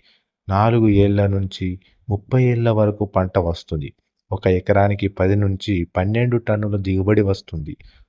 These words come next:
ఒక్కో టన్ను ఆయిల్ ఫామ్ గెల ధర సుమారుగా పదివేలు ఉంటుంది.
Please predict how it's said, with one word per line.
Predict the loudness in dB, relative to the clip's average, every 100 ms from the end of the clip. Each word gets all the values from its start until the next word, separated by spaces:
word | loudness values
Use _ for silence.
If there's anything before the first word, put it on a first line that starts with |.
| -6
ఒక్కో | -6 -4 0 0
టన్ను | 2 0 0
ఆయిల్ | 2 0 0
ఫామ్ | 0 0 0
గెల | 2 2
ధర | 0 2 2 2
సుమారుగా | -2 -2 0 0 0 0 -2 -6 _ _ -4
పదివేలు | -2 0 2 4 4
ఉంటుంది. | 2 -2 -8 -12